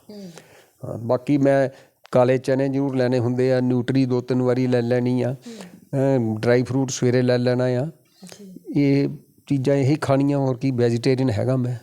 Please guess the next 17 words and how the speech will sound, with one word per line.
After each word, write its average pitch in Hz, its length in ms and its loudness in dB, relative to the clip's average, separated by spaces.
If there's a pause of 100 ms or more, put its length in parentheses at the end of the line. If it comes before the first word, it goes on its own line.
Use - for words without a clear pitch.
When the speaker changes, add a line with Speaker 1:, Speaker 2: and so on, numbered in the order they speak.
(300)
Speaker 1:
ਅੱਛਾ। 247 260 -16 (200)
Speaker 2:
ਹਾਂ, 117 460 -2
ਇਸ 123 240 -4
ਕਰਕੇ 127 380 0
ਇਹੀ 139 160 2
ਮੈਂ 127 140 -2
ਖਾਂਦਾ 101 360 -4
ਜੀ। 113 160 -6 (500)
Speaker 1:
ਓਕੇ। 190 440 -16 (440)
Speaker 2:
ਔਰ - 120 -2 (880)
ਐਕਸਰਸਾਈਜ਼ 165 560 2
ਜਿਹੜੀ 147 280 2
ਆ 135 80 4
ਉਹਦੇ 165 340 -2
ਵੱਲ 151 200 2
ਮੈਂ 135 160 0
ਕਦੀ 127 340 -2